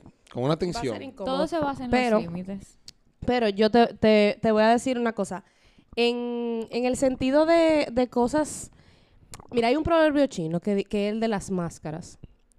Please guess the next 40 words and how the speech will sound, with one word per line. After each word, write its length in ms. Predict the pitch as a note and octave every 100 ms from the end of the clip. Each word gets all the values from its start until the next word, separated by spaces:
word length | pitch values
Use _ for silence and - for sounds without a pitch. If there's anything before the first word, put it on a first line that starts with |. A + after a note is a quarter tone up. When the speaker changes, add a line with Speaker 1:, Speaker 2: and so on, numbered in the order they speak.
| - _ -
Speaker 2:
eh, 400 | G3 G3 G3 -
que 180 | A#3 A3+
dice 260 | C#4+ C4
que 140 | A3 A3+
uno 180 | A#3+ A#3+
tiene 180 | C4+
tres 220 | A#3+ G3+ -
personalidades. 800 | A3+ A3+ A3+ A3+ F3 D#3+ E3 G3
La 140 | F#3
que 100 | G3+
uno 180 | G#3 A3
tiene 320 | C4+ C#4+ B3
con 140 | G#3 F3+
sus 140 | F3
seres 180 | F#3 F#3+
cercanos, 560 | A3 C#4+ C#4 B3+ - _
la 220 | F3+ F3
que 120 | F#3+
uno 200 | F#3+ B3
tiene 340 | A#3+ B3 G#3+ -
ante 500 | - F3+ F#3 - F3
el 120 | F3
mundo 400 | F#3 D#4 A#3+ F3+ -
y 80 | G3
la 100 | E3+
que 100 | F3+
tú 120 | F#3
realmente 400 | G3+ G3 F#3 E3+
Speaker 3:
Contigo 160 | D#3
Speaker 2:
eres. 200 | D3+ D#3 G3
Speaker 3:
mismo. 120 | - _ _ _ _ _ _ _ _
Speaker 2:
¿Verdad? 320 | G#3 A#3+ F3 D#3 _ _ _ _ _ _ _ _ A3+
Eh, 540 | A3+ A#3 A#3 - - -
yo 360 | A3+ G3 D#4+ F4+
voy 140 | F#4+
mucho 240 | E4 D4+
con 220 | D4 C#4 F#3+
eso 240 | F3 G3+
porque 380 | G3 G#3 G3+
es, 120 | C4